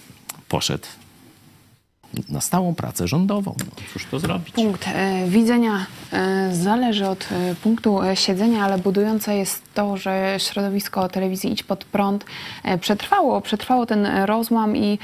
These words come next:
Speaker 2: e, też tak jak wy mówiliście wtedy w komentarzach, że ta sytuacja z Marianem Kowalskim,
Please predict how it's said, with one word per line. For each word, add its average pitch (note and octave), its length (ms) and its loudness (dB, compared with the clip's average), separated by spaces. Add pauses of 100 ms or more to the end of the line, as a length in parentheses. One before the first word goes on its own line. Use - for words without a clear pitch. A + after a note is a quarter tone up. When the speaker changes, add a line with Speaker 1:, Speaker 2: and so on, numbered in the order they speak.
(240)
Speaker 2:
e, F#3+ 300 2
też A3+ 140 0
tak A#3 160 0
jak G3+ 180 0
wy A3+ 120 4
mówiliście F#3 640 0
wtedy F3+ 280 -4
w F3+ 60 -8
komentarzach, F#3 600 -2
że F3+ 340 -2
ta G#3+ 100 0
sytuacja G#3 540 0
z F#3+ 60 -4
Marianem F#3+ 380 0
Kowalskim, F#3 520 -2